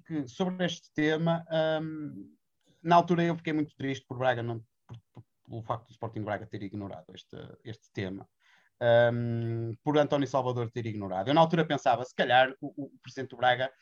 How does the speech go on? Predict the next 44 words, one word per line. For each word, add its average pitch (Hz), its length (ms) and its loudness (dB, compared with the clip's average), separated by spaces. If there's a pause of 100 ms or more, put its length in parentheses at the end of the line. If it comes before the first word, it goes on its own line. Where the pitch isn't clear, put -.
(240)
não 147 200 4
leu 139 140 4
o - 20 0
nosso 135 340 -2
livro 127 240 -2
porque 123 200 -12
está 139 140 4
a 131 40 4
ler 127 320 -2
O 131 60 -4
Homem 131 280 2
Sem 127 200 -4
Qualidades, 123 760 -2 (920)
de 127 80 -2
Robert 117 440 2
Musil, 104 500 0 (560)
que, - 80 -18
como 131 160 0
sabem, 127 240 6
é 120 40 -2
composto 123 360 -4
por 113 100 -8
vários 120 260 4
volumes 113 480 -4
e, 98 60 -14
portanto, 107 320 -8
ele 113 60 -4
não 107 100 -4
quis - 180 -10
saber. 104 320 -8 (280)
Ah, 98 200 -4
e 123 80 -4
eu 123 60 0
pensei, 123 220 -4
"Mas 175 140 6
vamos 202 220 6
esperar, 165 360 4
que - 120 -18
pode 143 180 -6
ser 156 140 -6
que - 160 -8
ele, 131 120 -4
se - 100 -20
calhar." 117 320 -2